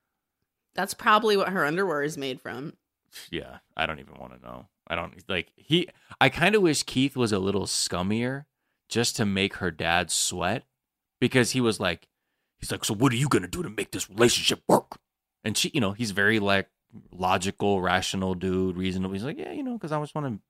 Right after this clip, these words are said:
Speaker 2: be my best self and be that for her and hopefully evolve together. And, you know, I'm in it for the long haul. Absolutely wanna make it work." He's like, "Okay, good.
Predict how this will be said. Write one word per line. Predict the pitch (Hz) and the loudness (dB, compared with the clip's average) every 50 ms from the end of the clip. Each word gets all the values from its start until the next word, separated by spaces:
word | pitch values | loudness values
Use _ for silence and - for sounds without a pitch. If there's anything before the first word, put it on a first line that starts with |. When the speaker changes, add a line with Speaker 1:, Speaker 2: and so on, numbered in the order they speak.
| _ _ | _ _
Speaker 2:
be | - 107 113 110 | -6 -4 -4 -2
my | 110 101 98 | -2 -2 -2
best | 82 98 101 107 - - | -2 -2 -4 -4 -4 -4
self | - 95 104 123 127 - | -2 0 0 -2 -2 -6
and | 95 90 85 | -8 -6 -4
be | 95 95 | -4 -4
that | 92 98 101 98 | -2 -2 -4 -4
for | - - 85 | -6 -10 -12
her | 87 90 92 107 120 | -8 -8 -6 -6 -6
and | 117 95 85 85 | -8 -10 -12 -14
hopefully | 90 92 95 98 - 104 95 | -12 -12 -12 -10 -8 -8 -8
evolve | 90 80 87 87 92 - | -6 -6 -6 -6 -6 -8
together. | - - 85 87 95 113 131 | -10 -12 -10 -10 -10 -10 -10
And, | 127 117 101 87 87 _ _ _ _ _ _ _ | -12 -12 -14 -16 -18 _ _ _ _ _ _ _
you | - 87 | -8 -6
know, | 95 104 | -4 -4
I'm | 110 107 | -4 -4
in | 107 113 | -4 -6
it | 120 - | -6 -4
for | 113 | -4
the | 104 92 | -4 -4
long | 87 87 104 139 151 113 | -4 -4 -6 -6 -6 -8
haul. | 87 87 82 82 82 | -10 -10 -8 -8 -8
Absolutely | 92 104 - - 123 127 104 | -8 -8 -8 -8 -8 -6 -6
wanna | 90 92 95 95 | -6 -6 -6 -6
make | 98 95 - | -8 -8 -10
it | 110 | -10
work." | - - - - - | -12 -12 -12 -12 -14
He's | 87 _ | -20 _
like, | _ _ _ - - | _ _ _ -18 -16
"Okay, | - - - 110 95 - | -10 -10 -10 -10 -12 -14
good. | - 135 127 | -16 -16 -16